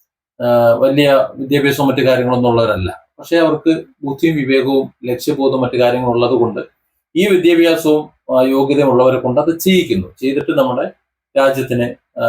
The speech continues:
അല്ലെങ്കിൽ നമ്മുടെ സംസ്ഥാനത്തിന് വേണ്ട കാര്യങ്ങൾ ചെയ്യുന്നു. അതാണല്ലോ രാഷ്ട്രീയം എന്ന് പറയുന്നത്. അതുപോലെ അദ്ദേഹത്തിന് ഇംഗ്ലീഷ് അറിയില്ല എന്നുണ്ടെങ്കിൽ ഇംഗ്ലീഷ് അറിയാവ-, അറിയില്ല, മലയാളത്തിൽ പറയാ, അതല്ലെങ്കിൽ മറ്റൊരാളെ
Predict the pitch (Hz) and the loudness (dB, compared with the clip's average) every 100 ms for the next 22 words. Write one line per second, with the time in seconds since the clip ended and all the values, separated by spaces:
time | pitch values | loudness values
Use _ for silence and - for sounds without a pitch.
0 | 113 113 123 123 117 117 113 - 113 110 | 0 0 0 0 0 -2 -4 -2 -2 -2
1 | 113 113 110 110 104 113 143 - 135 95 | -2 0 0 0 0 -2 -6 -2 -2 -2
2 | - - 170 180 196 180 180 180 185 143 | -6 -2 0 0 0 0 0 0 -2 -2
3 | - - - - _ - - _ _ 117 | -2 -4 -8 -18 _ -20 -20 _ _ -8
4 | 123 165 170 170 180 196 190 185 202 208 | -2 0 2 0 0 2 2 0 0 2
5 | 185 190 214 208 185 180 196 311 - _ | 2 2 2 2 0 0 -2 -8 -14 _
6 | _ _ _ 175 196 208 196 185 180 185 | _ _ _ -4 0 2 2 2 4 4
7 | 185 180 160 156 175 175 180 - 151 160 | 2 0 0 2 2 2 0 0 0 2
8 | 160 170 165 143 135 - - - 131 139 | 2 0 0 0 0 0 -4 -8 -4 -2
9 | 151 175 143 139 143 143 | 0 2 0 2 2 2